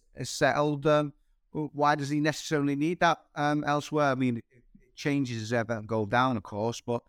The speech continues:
if they are still a Premier League club, he's won all fifty of his England caps as an Everton player.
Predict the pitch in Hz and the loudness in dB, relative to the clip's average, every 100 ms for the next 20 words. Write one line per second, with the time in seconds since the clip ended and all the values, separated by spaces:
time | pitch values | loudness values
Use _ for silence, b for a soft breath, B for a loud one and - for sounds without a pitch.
0 | _ _ 127 117 127 135 147 - 135 147 | _ _ -8 -2 2 2 0 -4 -2 0
1 | 123 113 110 - 120 120 135 131 139 120 | 2 0 -2 -4 -4 -2 -4 -2 -4 -4
2 | - 147 143 - 143 - 139 123 120 131 | -2 0 0 -2 -2 0 -2 0 0 0
3 | 123 113 - 139 135 - - 131 127 127 | -2 -4 2 2 2 -8 -4 -2 0 0
4 | 117 127 120 123 127 120 104 | 0 -4 -6 0 2 2 -2